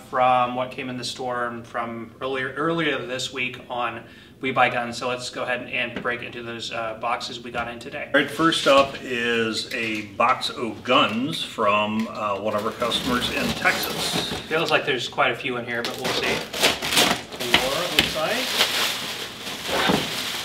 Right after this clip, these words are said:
Speaker 2: It's a Rock Island something. C Z.
Speaker 1: Yeah, there's a bunch of guns in there.
Speaker 2: Kimber.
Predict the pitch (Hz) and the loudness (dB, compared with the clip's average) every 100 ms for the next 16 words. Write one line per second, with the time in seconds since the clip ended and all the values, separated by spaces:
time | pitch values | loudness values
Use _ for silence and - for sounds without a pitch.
0 | - 120 - - 120 113 113 117 110 131 | -6 -6 -4 0 2 2 4 4 4 2
1 | 113 113 113 110 101 - 123 - 196 208 | 2 2 0 -2 -4 -4 -4 -2 -2 -2
2 | 202 151 - - - - - - - - | -2 -4 -2 4 4 2 -2 -2 -4 -6
3 | - - - - - - - - - - | -4 -4 -6 -4 -4 -4 -6 -8 -8 -8
4 | - - - - - - 123 113 107 123 | -8 -8 -10 -10 -6 -4 -2 -4 -2 0
5 | 156 180 196 - - - - - - - | 0 0 -2 -4 -6 -8 -12 0 0 2
6 | - - - - - 123 135 131 123 123 | 2 2 0 -2 4 4 4 2 0 2
7 | 120 117 113 113 113 - - - - - | 0 0 -2 -6 -8 -8 -10 -10 -10 -8
8 | - - - - - - - - 131 143 | -6 -6 -8 -10 -8 -8 -10 -8 -6 -2
9 | 104 92 | -2 -4